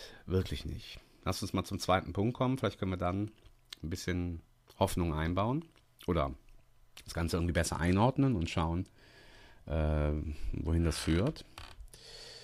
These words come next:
Rufen Schröder. Da war er auf einmal weg. Und es war eine ganz lustige Situation. Will ich euch erzählen. Ähm, an dem Mittwoch, eben letzter Woche,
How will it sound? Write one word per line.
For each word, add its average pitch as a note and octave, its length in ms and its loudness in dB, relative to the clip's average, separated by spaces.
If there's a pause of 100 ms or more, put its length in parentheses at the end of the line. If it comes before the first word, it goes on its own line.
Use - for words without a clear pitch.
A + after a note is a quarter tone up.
(440)
Rufen D3 220 8
Schröder. - 480 2 (1400)
Da C#3 120 6
war D#2 140 8
er C#2 80 6
auf C#2 120 0
einmal A2 280 4
weg. - 240 0 (880)
Und A2+ 60 4
es A2 60 2
war D3 80 10
eine C#3+ 80 8
ganz D3+ 180 8
lustige D#3+ 320 8
Situation. B2 720 6 (1200)
Will F#2+ 160 8
ich G2+ 120 8
euch E2+ 100 6
erzählen. F#2 800 8 (1080)
Ähm, F#2 260 4
an F2+ 260 2
dem F2 240 4
Mittwoch, G#2+ 480 0 (720)
eben A#2 200 0
letzter F#2 380 -2
Woche, F2+ 460 0